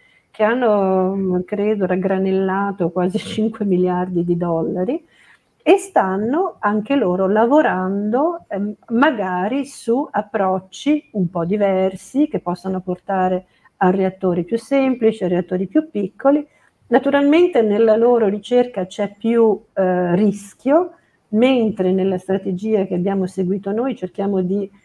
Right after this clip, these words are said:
come dire, seguire delle, di avere delle tecnologie più consolidate. Diciamo, ci sono approcci diversi, per cui è difficile in questo momento per me poter dire quale <laughs> sarà la dimensione del reattore.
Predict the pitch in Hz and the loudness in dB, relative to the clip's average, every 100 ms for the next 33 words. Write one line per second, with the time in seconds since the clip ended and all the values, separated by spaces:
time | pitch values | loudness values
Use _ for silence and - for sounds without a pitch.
0 | _ _ 214 214 208 185 185 - 185 190 | _ _ -2 0 4 2 0 -2 0 2
1 | 226 233 233 190 190 202 202 214 185 185 | 2 4 4 4 0 -2 -4 -2 0 2
2 | 208 240 190 190 185 180 190 185 180 214 | 2 2 2 0 -2 -4 -2 -2 -2 -2
3 | 196 180 185 185 - 247 311 180 180 - | -2 -6 -6 -6 -4 -2 0 0 -4 -6
4 | 226 320 302 226 226 311 - 226 202 - | -2 0 0 -4 -2 -2 -2 -2 -2 -4
5 | 220 196 175 - 185 214 170 160 180 - | 0 0 -2 -6 -4 -2 -2 -2 -6 -8
6 | 262 277 _ _ _ _ _ 320 320 302 | -8 -8 _ _ _ _ _ 2 4 4
7 | 247 - 214 208 247 - 370 - 214 190 | 4 -2 -4 0 -2 6 6 6 -2 -4
8 | 190 214 208 190 - 196 196 208 208 196 | -4 -6 -6 -8 -6 -4 -2 -2 -2 -4
9 | 190 190 208 220 180 190 180 220 190 - | -6 -4 -4 -4 -2 -2 -2 0 -2 0
10 | 240 - 202 208 202 190 190 185 185 185 | 0 0 2 2 2 2 0 2 0 -2
11 | 180 175 170 170 185 175 _ 175 175 | -4 -2 -2 -2 -4 -8 _ -6 -6